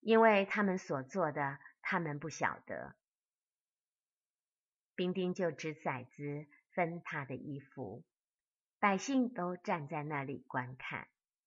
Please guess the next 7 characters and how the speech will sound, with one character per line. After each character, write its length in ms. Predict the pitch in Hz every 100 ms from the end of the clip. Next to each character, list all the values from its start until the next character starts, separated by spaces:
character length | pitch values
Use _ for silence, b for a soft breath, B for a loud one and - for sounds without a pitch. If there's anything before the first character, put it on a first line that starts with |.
| _ _ _ _ _ _ _ _ _ _
官 260 | - 277 277
长 320 | - 135 107 b b b
也 260 | 160 151 147
嗤 220 | - 175
笑 200 | - 131
他 200 | - 131
说 440 | - 143 127 127